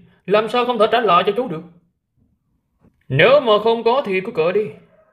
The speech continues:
Đừng có nói những điều tốt đẹp với chú thứ hai nữa. Cháu cũng phải làm việc vất vả ở thành phố lớn, phải chăm sóc cả gia đình á nữa cơ mà.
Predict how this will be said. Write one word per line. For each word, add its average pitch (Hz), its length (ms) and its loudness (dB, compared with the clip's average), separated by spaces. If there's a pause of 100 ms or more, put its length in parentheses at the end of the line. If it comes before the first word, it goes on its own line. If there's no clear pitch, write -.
(340)
Đừng 175 240 -2
có 247 60 4
nói 262 140 2
những 254 120 -4
điều 202 160 4
tốt 190 160 0
đẹp 190 120 2
với 226 200 -2
chú 240 200 2
thứ 254 140 -4
hai 202 180 -4
nữa. 151 240 -12 (540)
Cháu 190 220 6
cũng 220 100 -2
phải 220 100 2
làm 185 180 -2
việc 185 160 -4
vất - 180 0
vả 185 80 4
ở 233 120 4
thành 185 120 -2
phố 214 180 0
lớn, 262 260 2
phải 190 100 0
chăm 190 200 -2
sóc 226 200 -4
cả 240 60 0
gia 196 180 2
đình 156 280 -2
á 185 120 -2
nữa 180 200 0
cơ 226 60 0
mà. 147 220 -2